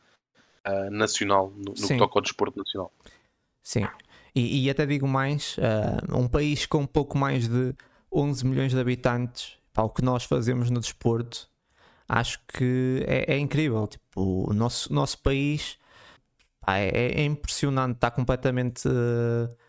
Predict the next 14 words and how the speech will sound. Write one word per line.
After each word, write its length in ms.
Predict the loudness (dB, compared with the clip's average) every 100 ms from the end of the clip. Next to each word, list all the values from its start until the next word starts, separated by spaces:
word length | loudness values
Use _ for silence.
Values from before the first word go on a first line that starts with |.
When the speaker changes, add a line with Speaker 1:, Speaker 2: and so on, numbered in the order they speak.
| _
Speaker 2:
fora 380 | -4 0 2 2
da 140 | 0
realidade, 680 | 2 2 2 2 2 0 0
da 80 | 0
dimensão 520 | 2 2 0 0 0
do 120 | 2
nosso 240 | 0 -2 0
país, 280 | 0 2 0
aquilo 240 | 0 -2
que 80 | 0
nós 160 | -2
fazemos 480 | 2 0 2 0 2
no 120 | 0
desporto, 480 | 0 -2 -2 -2 -6